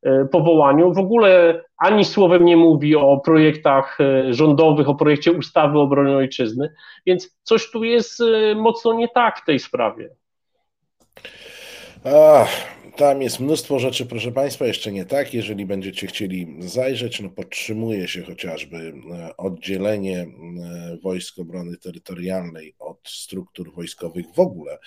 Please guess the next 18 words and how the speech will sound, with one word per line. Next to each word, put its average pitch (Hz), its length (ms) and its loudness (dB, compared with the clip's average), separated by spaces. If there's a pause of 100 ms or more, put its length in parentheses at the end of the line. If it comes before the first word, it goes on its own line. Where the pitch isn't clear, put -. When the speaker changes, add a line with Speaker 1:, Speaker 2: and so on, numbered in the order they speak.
(400)
Speaker 2:
e, 87 80 -18
czyli 82 280 -14
to, 90 140 -10
co 92 140 -10
mamy 85 240 -10
w - 60 -20
tej 107 140 -10
chwili, 135 380 -4
one 90 180 -4
mają 87 280 -10
podlegać, 90 720 -12
mm, 85 480 -14
ministrowi 101 680 -4
nadal 92 400 -6 (380)
do 120 360 4
czasu, 120 680 -2 (400)
e, 80 60 -20
wypełnienia, 107 760 -6